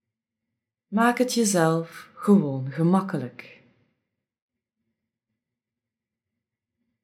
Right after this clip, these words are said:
In deze opname oefen je het gewaarzijn van elk moment en we gebruiken het lichaam hiervoor als ankerpunt in het hier en nu.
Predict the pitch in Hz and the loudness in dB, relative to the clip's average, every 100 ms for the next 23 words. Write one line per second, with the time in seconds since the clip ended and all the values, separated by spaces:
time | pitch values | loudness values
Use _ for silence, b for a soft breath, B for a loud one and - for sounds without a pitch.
0 | _ _ _ _ _ _ _ _ - 180 | _ _ _ _ _ _ _ _ -6 -2
1 | 170 190 185 170 202 202 156 135 127 127 | 4 4 2 0 0 0 -4 -4 -6 -8
2 | 147 190 202 - 226 - 247 240 233 240 | -10 -12 -12 -4 -4 -2 0 2 2 0
3 | 247 - 190 190 - 151 147 151 180 196 | -8 -4 -4 -2 -2 0 0 -2 -2 4
4 | 202 202 208 196 143 - 160 185 302 - | 6 6 4 0 -4 -4 -2 -2 -2 -2
5 | 233 185 151 170 196 - _ _ _ _ | 2 2 2 -4 -8 -12 _ _ _ _
6 | _ _ _ _ _ _ _ _ - 220 | _ _ _ _ _ _ _ _ -6 0
7 | 240 247 247 202 185 170 170 165 143 143 | 0 2 0 2 2 2 0 -4 -4 -4
8 | 160 156 - 214 226 220 220 202 185 180 | -2 -2 0 0 0 0 0 0 0 0
9 | 196 190 - 202 196 - 151 151 160 202 | -2 -6 -2 0 0 0 -2 -2 -4 -4
10 | 196 196 196 202 - - 196 196 190 147 | 2 6 8 6 2 2 2 2 -2 -2
11 | 147 160 - 185 190 202 196 - | -2 -4 -4 2 6 6 6 0